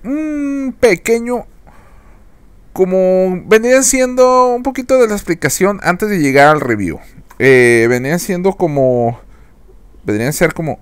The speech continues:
segundas impresiones <laughs> de la consola. Uy, ya, raza.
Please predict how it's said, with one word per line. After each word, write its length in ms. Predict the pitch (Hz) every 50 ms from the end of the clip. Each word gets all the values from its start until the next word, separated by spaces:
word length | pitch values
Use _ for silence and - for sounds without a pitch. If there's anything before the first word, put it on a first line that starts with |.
| _
segundas 580 | - - - - 131 110 113 117 117 151 156 -
impresiones 920 | - 147 139 - - - - - - 90 87 92 151 262 294 - - - 92 131 160 - - - 214 - - - - - 135
<laughs> 640 | - - - - - 262 - - - - - - -
de 80 | 160 190
la 100 | 220 -
consola. 720 | 226 214 180 220 226 226 226 226 226 226 220 220 214 - - - - _ _ _ - _
Uy, 400 | - 135 147 147 147 151 151 147
ya, 180 | 123 127 117 113
raza. 380 | 110 101 95 98 - - 57 58